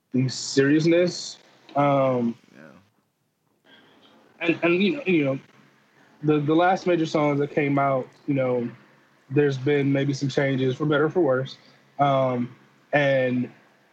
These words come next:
Speaker 1: do you see the trend of, of, 'cause, you know, rap and rock and, and these different genres usually have the tendency of pushing the envelope and going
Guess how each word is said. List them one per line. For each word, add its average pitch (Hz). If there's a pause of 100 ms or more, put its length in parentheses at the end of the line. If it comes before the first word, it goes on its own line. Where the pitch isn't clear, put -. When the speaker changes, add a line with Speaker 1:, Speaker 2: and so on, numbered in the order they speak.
(300)
Speaker 1:
do 151
you 151
see 160
the 147
trend 143
of, 135
of, 131
'cause, 196
you 233
know, 175
rap 165
and 147
rock 139
and, 131 (360)
and 139
these 135
different 135
genres 135 (340)
usually 160
have 139
the 139
tendency 143
of 123 (100)
pushing 143
the 139
envelope 135
and 123 (380)
going 131